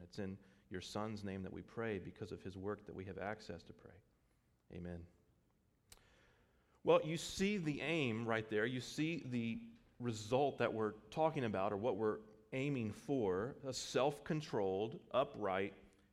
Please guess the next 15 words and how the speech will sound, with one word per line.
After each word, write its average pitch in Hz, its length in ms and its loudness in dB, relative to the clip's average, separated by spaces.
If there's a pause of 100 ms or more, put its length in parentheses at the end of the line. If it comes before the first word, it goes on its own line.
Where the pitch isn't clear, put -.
and 107 220 -2
godly 104 540 0 (220)
life. 107 260 2 (140)
That 117 200 6
is 131 220 4
the 123 560 0 (160)
picture 170 380 0
here. 143 220 4
That's 139 200 2
the 127 140 2
description 156 640 0
that 123 120 -2
Paul 135 220 4
is 120 100 -2
using 131 360 -4